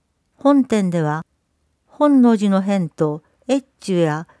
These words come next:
射水の関わりも紹介しています。写真。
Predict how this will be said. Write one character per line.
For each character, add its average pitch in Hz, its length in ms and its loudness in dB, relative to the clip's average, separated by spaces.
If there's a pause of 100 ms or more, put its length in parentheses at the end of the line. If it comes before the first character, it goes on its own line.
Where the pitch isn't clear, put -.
(140)
射 269 100 -2
水 240 240 2
の 180 160 0
関 220 320 0
わ 240 100 4
り 233 80 0
も 190 220 0
紹 214 320 -4
介 190 260 -4
し - 100 -16
て 175 140 -6
い 160 100 -6
ま 156 180 -8
す。 - 260 -20 (1200)
写 202 180 -4
真。 240 280 0